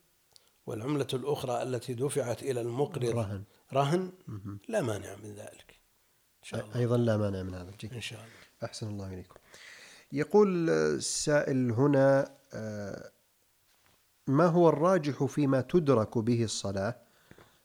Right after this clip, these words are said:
Speaker 2: هل هو بالركوع أم بأي قدر من الصلاة ولو آخر التشهد؟"
Speaker 1: هذا قصده صلاة الجماعة.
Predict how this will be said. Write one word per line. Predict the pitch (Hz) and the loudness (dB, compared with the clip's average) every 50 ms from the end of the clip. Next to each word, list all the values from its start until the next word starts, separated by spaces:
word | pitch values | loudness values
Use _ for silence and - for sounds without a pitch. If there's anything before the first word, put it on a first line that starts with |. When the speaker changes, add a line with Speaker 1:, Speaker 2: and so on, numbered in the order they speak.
| _ | _
Speaker 2:
هل | _ - 127 143 151 | _ 0 2 4 4
هو | 135 127 127 123 113 | 4 4 6 4 4
بالركوع | 110 113 110 - 101 104 101 - - 131 135 135 113 - - _ _ - | 2 0 -2 -2 -2 -4 -6 -4 -2 0 0 0 -2 -4 -8 _ _ -8
أم | 139 135 131 120 113 | -4 -2 0 0 0
بأي | 110 120 110 - - 190 196 185 156 135 127 | 0 -2 -4 -4 -2 -2 -2 -2 0 0 0
قدر | 120 - - 135 123 113 110 110 | 0 0 0 -2 0 0 0 0
من | 110 107 107 107 | 2 0 0 -2
الصلاة | 104 - - - 113 113 120 120 113 - | -2 -4 -4 -4 -2 -2 -2 -2 -4 -4
ولو | 117 113 110 110 107 - - - | -4 -2 -2 -2 -2 -4 -4 -4
آخر | 143 156 165 156 143 - - 120 110 - - - - | -4 -2 -2 -2 -4 -4 -2 -4 -4 -4 -6 -10 -12
التشهد؟" | 117 - - 110 - 101 92 - - - - _ - - _ _ - _ _ _ _ _ - | -10 -10 -10 -10 -8 -8 -10 -10 -12 -18 -20 _ -18 -20 _ _ -20 _ _ _ _ _ -12
Speaker 1:
هذا | 117 113 | -10 -8
قصده | 113 - 151 143 - - - 143 131 139 | -8 -4 -4 -6 -4 -4 -4 -4 -4 -4
صلاة | 123 - - 139 139 139 131 - | -6 -4 -4 -2 -2 -4 -4 -6
الجماعة. | 127 117 120 113 107 107 101 92 - - | -8 -6 -6 -8 -8 -8 -12 -12 -14 -16